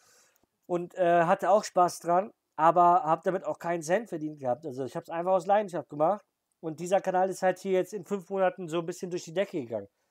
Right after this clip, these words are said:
Natürlich auch sehr, sehr geil. Liegt natürlich auch hauptsächlich an euch,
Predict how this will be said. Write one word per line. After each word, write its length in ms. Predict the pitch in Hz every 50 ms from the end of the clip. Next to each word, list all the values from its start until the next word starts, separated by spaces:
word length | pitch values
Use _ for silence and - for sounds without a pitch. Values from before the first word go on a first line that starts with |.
| _ _
Natürlich 340 | - - - 185 180 165 160
auch 160 | 160 160 147
sehr, 180 | 135 - 175 170
sehr 160 | 160 165 151
geil. 340 | 139 156 170 180 196 208 - _ _ _
Liegt 220 | - 156 175 202 208
natürlich 300 | 214 180 - 190 190 196
auch 160 | 185 165 -
hauptsächlich 380 | 156 165 170 - - 190 170 170
an 80 | 147
euch, 400 | 143 185 180 202 247 294 - -